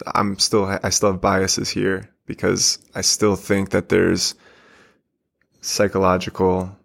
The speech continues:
the energetic benefits of choosing where your semen goes, where your creative juice goes. So that's my bias that I'm working with. Um, so I looked at this article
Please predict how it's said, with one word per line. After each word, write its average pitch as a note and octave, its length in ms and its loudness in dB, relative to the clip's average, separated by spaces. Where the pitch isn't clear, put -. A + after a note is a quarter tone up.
the - 120 -6
energetic F#2+ 540 2
benefits F#2 580 0
of F#2 400 -4
choosing G2+ 560 0
where F#2+ 160 4
your F#2+ 160 2
semen F#2+ 380 -2
goes, G2 460 0
where G2+ 140 -2
your G2 120 0
creative G2 360 0
juice F#2+ 320 0
goes. G#2 400 2
So - 140 -4
that's F#2+ 200 2
my G2 120 2
bias F#2 400 2
that G2 100 2
I'm F#2+ 120 0
working F#2+ 320 -2
with. A#2 360 -4
Um, F2+ 420 -16
so - 200 0
I G#2 40 6
looked A2+ 200 2
at A2 80 -6
this A2 160 2
article G2+ 640 2